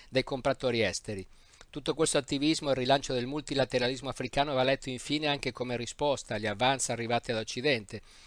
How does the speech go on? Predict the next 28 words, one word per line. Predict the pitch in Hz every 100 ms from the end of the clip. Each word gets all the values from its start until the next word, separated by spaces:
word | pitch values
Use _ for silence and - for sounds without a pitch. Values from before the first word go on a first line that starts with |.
| -
Il | 120
segretario | - 120 113 131 127 117
dell'onu, | 120 147 135 113
Antonio | 110 123 113
Guterres, | 110 - 143 139 113 - - - -
presente | 117 - 127 113
ad | 104
As-, | 107 - -
Addis | 127 110 -
Abeba, | 117 117 156 147
si | -
è |
spinto | 120 - 147 127
ad |
auspicare | 113 - 123 127 147 135
che | 131
un | 117
paese | 143 -
africano | 117 123 - 151 139
possa | - 127 127
entrare | 113 139 131
nel | 117
Consiglio | 120 110 131
di | 120
sicurezza | - 120 143 117 - 117
come | 117 113
membro | 117 113 113
permanente. | - 110 110 107 101 -